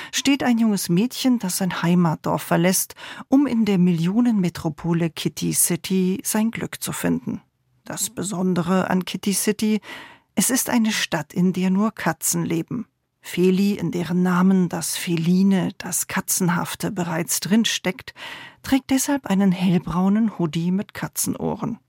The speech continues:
Warum an dem Hoodie auch ein Katzenschwanz hängt, der Felis Stimmung anzeigt, wie bei einer echten Katze, das gehört zu den zahlreichen quasi magischen Geheimnissen dieses Mangas.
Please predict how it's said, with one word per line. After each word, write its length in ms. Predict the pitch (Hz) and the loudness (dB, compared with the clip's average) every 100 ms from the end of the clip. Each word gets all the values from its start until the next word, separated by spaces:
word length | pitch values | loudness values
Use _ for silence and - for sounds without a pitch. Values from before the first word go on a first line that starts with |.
| _ _ _ _ - | _ _ _ _ -6
Warum 480 | 180 165 196 233 | -4 0 2 2
an 160 | 196 - | 2 -4
dem 240 | 160 175 | -4 0
Hoodie 400 | 247 262 180 160 | 2 2 0 -2
auch 220 | - - - | -4 -8 -6
ein 180 | - | -8
Katzenschwanz 800 | - - - - - 165 170 - | -4 -4 -2 -2 0 0 0 2
hängt, 260 | 185 185 - - - - 175 | 2 2 0 -10 -12 -6 -4
der 100 | 160 | 0
Felis 400 | 196 185 160 - | 2 2 2 0
Stimmung 480 | - 254 220 170 | 2 4 4 0
anzeigt, 640 | - 175 160 180 196 202 - - _ | -2 -2 0 2 2 0 -10 -20 _
wie 140 | 185 190 | 0 0
bei 140 | 170 | 0
einer 280 | - 165 - | -4 -4 -2
echten 360 | - - - | -4 -4 -6
Katze, 440 | - - - 208 202 - - - - | -2 -2 0 2 2 -2 -16 -18 -2
das 180 | 233 - | -2 2
gehört 300 | 269 262 - | 4 4 0
zu 140 | 269 | -2
den 200 | 254 254 | 2 2
zahlreichen 720 | - - 160 160 180 - 202 | 0 -2 -2 0 -2 -2 -4
quasi 460 | - 180 170 170 175 | -2 -4 -2 0 2
magischen 560 | 180 170 165 - 208 | 2 0 -2 0 2
Geheimnissen 880 | 202 - 170 196 175 160 175 175 170 - | 0 -2 -4 -4 -2 -2 0 0 -2 -4
dieses 380 | 175 190 208 - | -6 -4 -4 -4
Mangas. 720 | 156 - - 185 202 - | -4 -4 -8 -8 -8 -8